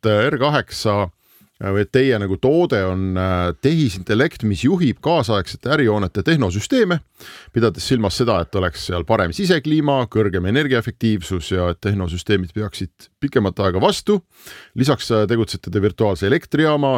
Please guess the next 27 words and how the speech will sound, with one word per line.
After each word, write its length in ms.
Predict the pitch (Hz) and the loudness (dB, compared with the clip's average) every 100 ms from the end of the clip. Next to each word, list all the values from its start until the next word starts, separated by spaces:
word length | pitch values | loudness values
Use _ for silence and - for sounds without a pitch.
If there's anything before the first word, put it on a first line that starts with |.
| 95 | 0
ehk 100 | - | -2
siis 160 | 85 | -6
selle 160 | 95 90 | -4 -2
balansseerimise 680 | 98 92 113 170 151 123 123 | 0 0 2 2 2 0 2
turul, 360 | 127 123 110 98 | 2 2 2 0
kus 220 | 101 - | -4 -2
meil 180 | 104 101 | -2 0
ka 80 | |
mitu 300 | 110 107 110 | 0 0 0
idufirmat 560 | 107 101 85 104 101 90 - | 2 0 0 -2 -2 -6 -6
Eestis 280 | 110 - 90 | -8 -6 0
on. 280 | 165 165 107 - - - - _ | 2 2 0 -4 -20 -20 -20 _
Ja 160 | - 117 | 0 2
te 140 | 117 135 | 2 0
ütlete, 260 | 120 - | -2 -4
et 80 | 107 | -2
te 80 | 113 | 0
keskmiselt 540 | - 170 - 104 98 | 0 0 -2 -2 0
saavutate 540 | - 131 104 - - 95 | 0 0 0 -4 -6 -6
siis 140 | 98 117 | -4 0
energiasäästu 800 | 127 156 110 98 135 139 - 104 | 2 2 0 2 2 0 0 0
oma 160 | 98 90 | 0 0
klientidele 480 | 110 120 101 92 95 | 0 0 0 0 2
viisteist 380 | 120 - 95 - | 0 -2 -6 -2
kuni 160 | 104 | -2
kakskümmend 460 | 98 135 - 107 90 | 0 -2 -2 -4 -2
protsenti 640 | 104 - 180 180 - 117 | -4 0 0 0 -2 -4